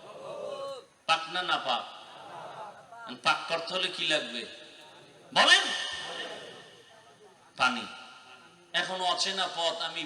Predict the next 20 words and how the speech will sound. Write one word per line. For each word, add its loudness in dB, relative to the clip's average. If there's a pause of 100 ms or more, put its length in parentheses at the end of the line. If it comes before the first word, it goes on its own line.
পানি 2
পাই -4
না, -4 (100)
খুঁজতে -8
খুঁজতে -4
ঘাম। 2
একজনে -2
কয়, 0
"আরে 0
ভাই, 2 (400)
এত -6
পেরেশান 0
কেন? -6
পানি 0
তো -4
নিজের -2
কাছেই -4
আছে।" -6 (2750)
আছে 2
না? 4